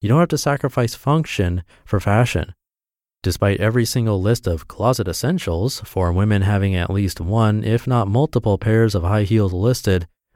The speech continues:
I don't own any and I never intend to. Sure, they look fantastic, but they're uncomfortable, and every single time I put a pair on, I'm wishing I'd worn flats within twenty minutes.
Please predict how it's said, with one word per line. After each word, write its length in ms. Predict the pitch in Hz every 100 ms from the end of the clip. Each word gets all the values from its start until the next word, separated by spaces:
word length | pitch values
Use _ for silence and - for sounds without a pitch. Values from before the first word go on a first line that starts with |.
| -
I 80 | 104
don't 200 | 127 139
own 200 | 127 117
any 420 | 107 139 98 107
and 300 | - 107 107
I 140 | 101 127
never 300 | 120 135 120
intend 400 | 95 98 135 123
to. 260 | 80 - - _ _ _
Sure, 360 | - - 160 135
they 140 | 110
look 180 | 110 120
fantastic, 680 | 113 98 117 135 - 85 - _ _ _ -
but 80 |
they're 120 | 110 110
uncomfortable, 800 | 147 - 165 175 123 90 87
and 180 | 90 90
every 220 | 107 127
single 260 | 127 135 123
time 220 | 139 139
I 80 | 120
put 160 | 139 113
a 40 |
pair 300 | - 147 156
on, 240 | 113 117 - - _
I'm 140 | 117 135
wishing 220 | 143 151
I'd 80 | 127
worn 220 | 120 127
flats 460 | - - 135 113 -
within 240 | 101 101
twenty 260 | 110 117 107
minutes. 460 | 117 92 85 -